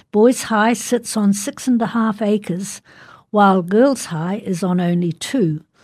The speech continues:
nor does Girls' High have a boarding hostel.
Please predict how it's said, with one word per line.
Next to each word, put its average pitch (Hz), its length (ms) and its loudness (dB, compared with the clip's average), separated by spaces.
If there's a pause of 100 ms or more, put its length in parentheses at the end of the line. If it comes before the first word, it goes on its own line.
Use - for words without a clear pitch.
(240)
nor 254 260 6
does 190 200 0
Girls' 165 400 -4
High 165 240 -4
have 165 180 -4
a 170 60 -4
boarding 190 400 0
hostel. 143 560 -10